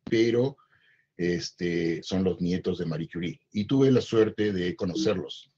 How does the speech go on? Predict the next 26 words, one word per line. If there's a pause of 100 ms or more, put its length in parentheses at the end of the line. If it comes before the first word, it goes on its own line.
(120)
Estuve
yo
en
una
conferencia
en,
en
Polonia
en
el
dos
mil
once,
era
por
el (240)
centenario
del,
del
Premio
Nobel
de
Química
de
Marie
Curie.